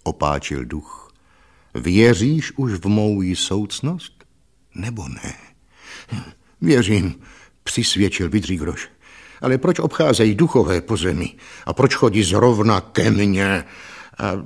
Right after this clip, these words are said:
proč, povězte mi, máte ty okovy?“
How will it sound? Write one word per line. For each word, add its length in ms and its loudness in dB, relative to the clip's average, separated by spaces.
proč, 400 -4
povězte 560 -4
mi, 220 0
máte 520 -4
ty 420 -4
okovy?“ 800 -6